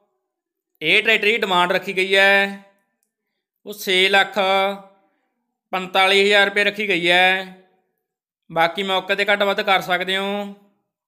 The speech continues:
ਇਹ ਟਰੈਕਟਰ ਪਿੰਡ ਭੈਣੀ ਜੱਸਾ, ਜ਼ਿਲ੍ਹਾ ਬਰਨਾਲਾ, ਪੰਜਾਬ ਦੇ ਵਿੱਚ ਖੜ੍ਹਾ ਗਾ।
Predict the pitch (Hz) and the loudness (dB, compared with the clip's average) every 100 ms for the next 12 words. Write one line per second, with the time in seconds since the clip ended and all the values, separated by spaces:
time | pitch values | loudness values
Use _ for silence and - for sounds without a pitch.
0 | _ _ _ _ _ _ _ _ _ _ | _ _ _ _ _ _ _ _ _ _
1 | 170 196 214 214 196 175 185 185 190 196 | 2 2 4 2 2 2 2 2 -2 -6
2 | 190 _ _ _ _ _ _ _ _ _ | -14 _ _ _ _ _ _ _ _ _
3 | _ _ 180 180 185 202 220 208 185 185 | _ _ -2 0 0 0 -2 -2 -4 0
4 | 185 190 190 196 196 _ _ _ _ _ | 2 2 2 -2 -12 _ _ _ _ _
5 | _ _ _ _ - 139 147 180 214 208 | _ _ _ _ -20 -6 0 2 2 2
6 | 185 175 180 185 185 185 185 _ _ _ | 0 2 4 4 2 -4 -18 _ _ _
7 | _ _ _ _ _ _ _ _ _ _ | _ _ _ _ _ _ _ _ _ _
8 | 180 180 185 190 202 202 175 170 185 156 | -2 2 4 4 0 -2 -2 0 2 2